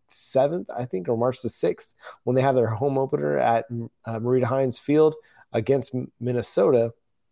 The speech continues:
Will teams kind of forget about the record and start pitching to her, or will they try to avoid her again?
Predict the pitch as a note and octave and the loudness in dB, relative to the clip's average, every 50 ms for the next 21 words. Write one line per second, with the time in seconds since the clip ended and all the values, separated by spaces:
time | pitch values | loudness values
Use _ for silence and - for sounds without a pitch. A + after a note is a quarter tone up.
0 | _ _ _ _ _ _ _ _ _ _ _ _ _ _ - - C#3+ B2 B2+ D3 | _ _ _ _ _ _ _ _ _ _ _ _ _ _ -8 -6 -2 4 6 6
1 | E3+ F3 - - - F#3 F#3+ F3+ E3 - - D3+ C#3 - - C3+ B2+ G#2+ C3+ D#3 | 6 6 2 2 2 4 4 4 2 2 0 0 0 2 0 0 2 4 4 4
2 | F#3 F3 D#3 E3+ E3+ F3+ F3 D3 C3 - - - - C#3+ C#3 D#3 E3+ E3+ - G3+ | 4 4 4 4 4 4 4 2 -2 -8 -14 -4 -2 -2 2 2 0 2 4 4
3 | G3 F#3+ F#3 - - - - A#2 A#2 A#2 A#2 A#2 A#2 A#2 - - - C3+ C3+ - | 4 4 2 -2 -8 -10 -8 -4 -2 -2 -2 -2 -4 -6 -8 -4 -2 -2 -2 -2
4 | - D#3 D#3+ - F3+ D#3+ - G3+ G3+ G3+ G#3 A3 - - - - - - - _ | -2 -4 -4 -2 -4 0 2 4 6 6 6 4 0 -8 -20 -20 -20 -20 -20 _
5 | _ - B2 B2 B2 B2+ C3+ B2+ C3+ C#3 - - D3+ D3+ D#3+ D#3+ D3+ B2 C3 F3+ | _ 2 4 6 6 6 6 6 6 4 4 4 4 6 8 6 6 6 6 4
6 | A3 G#3 B2 A2 A2 G2 A2 G#2 G#2 G2 | 4 4 4 2 0 0 -4 -6 -6 -8